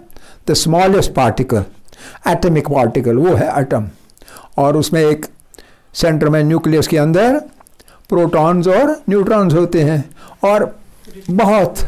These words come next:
हल्की सी शैल पे इलेक्ट्रॉन्स होते हैं। मुख्तलिफ एलिमेंट्स में इनकी तादाद मुकर्रर है, ये तब्दील नहीं हो सकती।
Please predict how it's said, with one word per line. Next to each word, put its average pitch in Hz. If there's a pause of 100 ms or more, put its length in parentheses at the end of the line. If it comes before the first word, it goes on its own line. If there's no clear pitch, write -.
(140)
हल्की 262
सी 170
शैल 175
पे 147 (300)
इलेक्ट्रॉन्स 151
होते 131
हैं। 117 (340)
मुख्तलिफ 202
एलिमेंट्स 190
में 285 (440)
इनकी 190
तादाद 151 (380)
मुकर्रर 135
है, - (280)
ये 160
तब्दील 143
नहीं 131
हो 117
सकती। 117